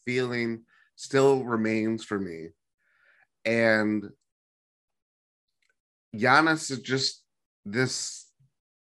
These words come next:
he's reached the, the top of the pantheon. This is everything about him,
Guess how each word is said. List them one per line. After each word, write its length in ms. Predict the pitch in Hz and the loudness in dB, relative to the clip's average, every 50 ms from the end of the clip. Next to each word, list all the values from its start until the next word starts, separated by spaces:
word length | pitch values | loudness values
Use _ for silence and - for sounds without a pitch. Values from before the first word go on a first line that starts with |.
| _ _ _ _ _ _ _ _ _ _ _ _ _ _ _ _ _ _ _ _ _ _ _ _ _ | _ _ _ _ _ _ _ _ _ _ _ _ _ _ _ _ _ _ _ _ _ _ _ _ _
he's 320 | 120 - 147 147 131 113 | -16 -10 -10 -8 -8 -6
reached 520 | 110 117 131 131 127 - - - 101 98 | -4 -2 -2 -2 -2 -4 -6 -8 -8 -6
the, 320 | 101 107 113 113 107 92 - 92 | -2 0 0 0 0 -2 -4 -6
the 100 | 107 101 | -8 -8
top 360 | - - - 117 120 120 - | -6 -2 0 0 2 2 0
of 60 | 110 | -4
the 60 | 113 | -6
pantheon. 640 | - - 113 104 107 104 - 104 85 78 76 71 67 - | -6 -4 -4 -4 -4 -6 -6 -8 -8 -8 -10 -14 -16 -12
This 220 | 90 101 101 - - | -12 -10 -10 -8 -6
is 400 | 104 101 92 - - - - _ _ _ _ _ _ _ _ _ _ _ _ _ | -6 -8 -8 -10 -14 -16 -18 _ _ _ _ _ _ _ _ _ _ _ _ _
everything 380 | 123 139 151 170 170 175 160 160 | 2 4 4 4 4 4 4 6
about 220 | 147 151 139 139 | 6 6 4 4
him, 460 | - - 135 135 135 135 131 - - | 4 2 2 2 2 2 -2 -4 -8